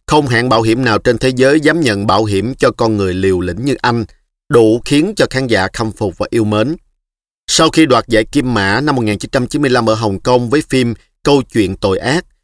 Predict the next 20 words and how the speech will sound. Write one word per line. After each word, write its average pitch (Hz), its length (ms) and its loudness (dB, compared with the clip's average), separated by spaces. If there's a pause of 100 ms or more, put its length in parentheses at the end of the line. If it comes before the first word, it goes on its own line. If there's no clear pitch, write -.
(160)
năm 156 180 2
một 143 60 2
nghìn 117 160 0
chín - 140 -4
trăm 127 160 0
chín 139 120 -8
mươi 147 100 0
sáu, 131 360 0
Thành 104 120 -4
Long 117 260 0
bắt 170 160 -4
đầu 104 160 0
cuộc - 200 -6
chinh 120 200 -6
phục - 240 -4
khán 139 160 -4
giả 107 140 2
Mỹ 95 320 -2
quốc 180 180 2 (320)
với 180 160 4